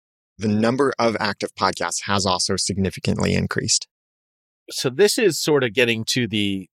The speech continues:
Speaker 2: the clutter problem that, that you'll hear other people talk about quite often. If I want to round it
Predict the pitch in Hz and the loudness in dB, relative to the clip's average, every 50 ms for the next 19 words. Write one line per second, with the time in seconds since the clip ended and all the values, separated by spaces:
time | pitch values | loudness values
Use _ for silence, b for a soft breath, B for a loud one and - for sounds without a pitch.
0 | _ - 110 - - - - 127 131 117 107 101 - - - 98 95 85 87 85 | _ -4 -2 -2 -2 -2 0 2 4 4 4 2 0 0 0 0 0 0 0 -4
1 | 85 85 85 - 101 - - - _ _ _ - - - - _ _ - 113 104 | -6 -6 -4 -2 -2 -2 -4 -6 _ _ _ 0 0 0 0 _ _ -4 -2 0
2 | 98 98 - 113 110 110 104 104 101 104 98 - - 101 92 - 98 - - 90 | 0 0 0 2 2 4 4 2 2 2 0 0 -2 -4 -6 -6 -8 -4 -2 -2
3 | 92 - 92 85 92 92 87 85 _ _ _ _ _ _ _ _ _ _ - - | 0 0 2 2 4 4 2 2 _ _ _ _ _ _ _ _ _ _ 0 2
4 | 113 101 92 92 85 98 - - - 92 92 98 - _ _ _ _ _ 117 117 | 4 4 4 2 0 -2 -4 -8 -12 -12 -12 -14 -20 _ _ _ _ _ -4 -2
5 | 139 127 127 131 127 117 101 110 120 123 117 104 101 104 113 - | 0 0 0 0 0 0 2 2 2 2 0 0 0 -2 -2 -2